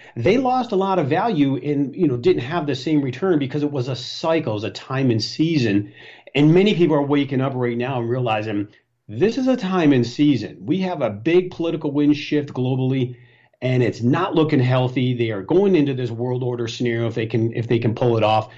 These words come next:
They want central bank digital currencies. And so people are seeing that the real value will be in what we were given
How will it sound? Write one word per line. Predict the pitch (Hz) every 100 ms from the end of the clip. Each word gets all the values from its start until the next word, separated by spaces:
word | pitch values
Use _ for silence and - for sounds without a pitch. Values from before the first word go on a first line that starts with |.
| - -
They | 95
want | 95 202
central | 214 - 151 127
bank | 127 127 117
digital | 123 123 117
currencies. | 113 117 113 104 107 101 101 - - -
And | 139
so | 120 113
people | 185 233
are | 214
seeing | 170 - 160 147
that | 120
the | 117
real | 92 98 185 247
value | 202 220 226 190 123 110
will | 107 123 110
be | 135 156 113 101 -
in | 113 113
what | 117 104
we | 120
were | 117 98
given | 92 - - 285 135 87 85